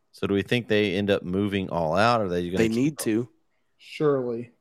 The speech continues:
Speaker 1: Are
Speaker 2: They
Speaker 1: they
Speaker 2: need
Speaker 1: feel,
Speaker 2: to.
Speaker 1: they feel nostalgic and like, "Oh, this has always been the beginning of September," you know,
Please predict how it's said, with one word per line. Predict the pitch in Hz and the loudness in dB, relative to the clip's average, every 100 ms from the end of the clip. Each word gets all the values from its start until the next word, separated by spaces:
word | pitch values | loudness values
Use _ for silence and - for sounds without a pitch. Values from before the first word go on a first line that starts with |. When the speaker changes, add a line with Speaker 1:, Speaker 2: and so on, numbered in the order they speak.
| _ 104 | _ 2
Speaker 1:
Are | 110 | 6
Speaker 2:
They | |
Speaker 1:
they | 117 | 6
Speaker 2:
need | 127 123 | 4 2
Speaker 1:
feel, | 131 120 | 2 0
Speaker 2:
to. | 85 - - | -2 -14 -2
Speaker 1:
they | 110 104 | 0 2
feel | 117 117 | 0 0
nostalgic | 107 - 101 101 92 90 | 0 -2 2 2 2 -4
and | 90 | -4
like, | 85 - | -4 -4
"Oh, | 107 | -8
this | 104 101 | -8 -8
has | 95 | -6
always | 101 110 104 92 | -4 -2 -4 -4
been | 98 95 85 - _ _ _ _ | -4 -4 -6 -10 _ _ _ _
the | 92 | -6
beginning | 95 101 95 | -2 -2 -2
of | - | -4
September," | 95 - - 98 92 85 78 85 | -8 -6 -4 -4 -2 -2 -2 -4
you | |
know, | 82 76 76 | -6 -6 -8